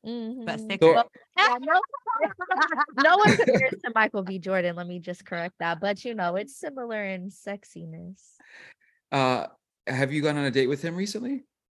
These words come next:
Speaker 1: I have not. No, just, just talking. Just talking. Um, I will admit he tries way harder than I, and I am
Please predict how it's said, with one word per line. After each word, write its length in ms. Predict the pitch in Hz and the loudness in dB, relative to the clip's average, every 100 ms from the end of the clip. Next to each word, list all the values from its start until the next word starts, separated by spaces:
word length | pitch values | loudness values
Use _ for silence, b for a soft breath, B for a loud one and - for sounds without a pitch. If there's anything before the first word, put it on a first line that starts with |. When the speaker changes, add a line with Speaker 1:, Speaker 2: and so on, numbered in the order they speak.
| _ _ _ | _ _ _
Speaker 1:
I 80 | 262 | -4
have 260 | 277 254 226 | -2 -4 -6
not. 480 | 208 240 131 110 | -8 -8 -10 -10
No, 460 | 202 208 226 220 208 | -10 -8 -8 -8 -10
just, 360 | 196 214 - - _ _ _ | -10 -12 -14 -20 _ _ _
just 280 | - 214 - | -14 -12 -12
talking. 520 | 202 208 - 208 220 _ _ _ _ _ _ _ _ _ _ _ _ _ - | -12 -12 -12 -14 -14 _ _ _ _ _ _ _ _ _ _ _ _ _ -12
Just 220 | 233 226 | -10 -8
talking. 360 | 208 196 202 196 | -10 -8 -10 -6
Um, 420 | 208 208 202 196 - | -4 -4 -4 -8 -6
I 140 | 190 | -4
will 220 | 202 214 208 | -2 -2 -4
admit 360 | 185 185 190 | -6 -8 -8
he 200 | 185 214 | -10 -12
tries 460 | 190 214 190 185 - | -10 -6 -6 -8 -6
way 160 | 185 | -6
harder 380 | 202 185 185 180 | -4 -6 -6 -8
than 200 | 180 180 | -10 -12
I, 400 | 180 175 170 180 185 _ _ | -10 -10 -10 -14 -18 _ _
and 200 | 185 180 | -10 -8
I 180 | 180 180 | -8 -8
am 380 | 180 175 170 | -10 -10 -14